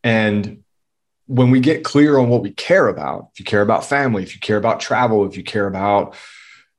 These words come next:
uh, technology, it doesn't matter. There's no vilification in this, no judgment, just your values, write 'em out. Then you can start to look and see,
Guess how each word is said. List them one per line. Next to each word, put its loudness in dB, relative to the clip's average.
uh, -8
technology, 0
it -2
doesn't 0
matter. 0
There's 0
no 4
vilification 0
in -6
this, -6
no 2
judgment, -4
just -2
your 2
values, -2
write 2
'em -2
out. -8
Then 0
you 2
can 0
start 0
to 0
look 0
and -4
see, -6